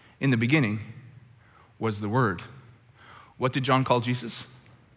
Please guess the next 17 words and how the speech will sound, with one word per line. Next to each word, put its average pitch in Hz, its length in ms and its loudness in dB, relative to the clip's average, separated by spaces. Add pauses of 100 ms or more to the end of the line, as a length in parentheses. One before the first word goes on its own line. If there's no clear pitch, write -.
(1080)
The 107 260 2 (320)
Word. 104 300 -2 (540)
The 101 80 -6
Word 135 240 4
of 107 100 0
God, 101 400 4 (260)
the 110 100 -2
Word 135 280 4
of 110 100 0
God, 101 320 4 (220)
the 113 100 -2
Word 139 500 2
of 110 260 2
God 120 340 4
is 104 120 -2
a 104 100 0
creative 113 920 -2